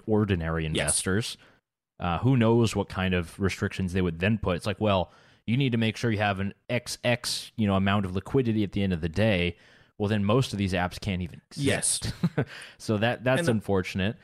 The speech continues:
Speaker 1: And, uh, one person you didn't mention that I did wanna play very quick, 'cause you did mention
Speaker 2: Yep.
Speaker 1: Tesla. Um, it's not Musk. As far as I know, he hasn't, um, done any interviews.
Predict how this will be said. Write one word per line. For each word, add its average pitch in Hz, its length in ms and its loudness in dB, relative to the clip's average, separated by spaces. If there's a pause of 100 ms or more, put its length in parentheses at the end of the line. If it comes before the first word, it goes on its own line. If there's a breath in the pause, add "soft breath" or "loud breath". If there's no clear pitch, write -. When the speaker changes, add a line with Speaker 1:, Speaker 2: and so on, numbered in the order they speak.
(260 loud breath)
Speaker 1:
And, 110 320 0 (140)
uh, 104 200 0
one 151 200 2
person 151 320 -2
you 120 80 2
didn't 131 260 0
mention 107 320 0
that 104 100 0
I 98 60 4
did 107 180 2
wanna 101 220 4
play 98 240 0
very 101 240 2
quick, 123 240 -2
'cause 104 140 -4
you 101 80 0
did 98 180 2
mention 98 300 0
Speaker 2:
Yep. - 120 0
Speaker 1:
Tesla. 107 600 -2 (320)
Um, 87 300 -2
it's - 160 -6
not 131 220 2
Musk. 95 460 -2 (240)
As - 80 -12
far 120 120 2
as 98 60 2
I 98 80 0
know, 95 140 0
he 92 80 0
hasn't, 85 400 -4
um, 80 380 -2 (540)
done 92 180 2
any 87 140 -2
interviews. 80 680 -2